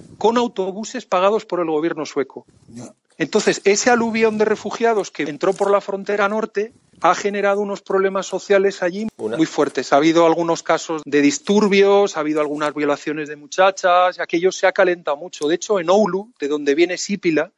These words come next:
Speaker 2: Sí.
Speaker 1: el primer ministro de Finlandia, le han prendido fuego a los barracones
Speaker 2: Bueno,
Speaker 1: que habían
Speaker 2: pero ¿y, y
Speaker 1: habilitado
Speaker 2: qué,
Speaker 1: para los, para
Speaker 2: y,
Speaker 1: los refugiados.
Speaker 2: sí, ¿y qué importancia política tiene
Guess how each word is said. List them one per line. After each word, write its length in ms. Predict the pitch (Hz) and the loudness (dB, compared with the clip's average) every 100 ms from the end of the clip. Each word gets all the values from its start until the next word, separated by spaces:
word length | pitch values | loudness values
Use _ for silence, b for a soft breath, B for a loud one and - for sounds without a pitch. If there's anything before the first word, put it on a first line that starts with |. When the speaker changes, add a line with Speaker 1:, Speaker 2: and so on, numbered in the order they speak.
| _ - | _ -8
Speaker 2:
Sí. 240 | 151 147 | -4 -2
Speaker 1:
el 140 | 156 147 | -2 -2
primer 340 | 156 151 170 | 0 2 2
ministro 500 | 185 185 180 - 185 | 0 -4 -6 -2 2
de 120 | 185 180 | 2 0
Finlandia, 580 | 185 185 190 202 220 - b | 0 0 2 0 -2 -4 b
le 160 | 139 156 | 2 4
han 180 | 202 208 | 2 0
prendido 440 | 226 202 208 208 | -2 -2 0 -2
fuego 540 | - 170 180 175 226 330 | -2 0 2 2 -4 -8
a 240 | - 165 208 | 0 4 4
los 280 | 196 165 139 | 0 -4 -6
barracones 640 | 147 139 - 165 175 190 | -6 -4 -6 -8 -8 -6
Speaker 2:
Bueno, 160 | 165 180 | -2 0
Speaker 1:
que 100 | 185 | 0
habían 80 | 185 | 0
Speaker 2:
pero 120 | 175 | 0
¿y, 40 | |
y 20 | 196 | 0
Speaker 1:
habilitado 300 | 160 175 190 | 2 2 4
Speaker 2:
qué, 100 | 226 | 4
Speaker 1:
para 160 | 202 185 | 4 4
los, 180 | 160 - _ - | 0 -6 _ -2
para 160 | 165 | 0
Speaker 2:
y, 20 | 156 | 2
Speaker 1:
los 60 | |
refugiados. 540 | 147 - - 170 170 - | -2 -10 -4 -2 -2 -4
Speaker 2:
sí, 240 | 170 151 - | -6 -8 -8
¿y 140 | 185 | -6
qué 100 | 233 | -2
importancia 800 | 247 202 202 170 190 185 180 170 | -4 -2 -4 0 -2 -2 2 2
política 560 | 151 156 170 160 156 156 | 2 0 -2 -2 -2 -2
tiene 400 | 165 170 165 | 0 0 0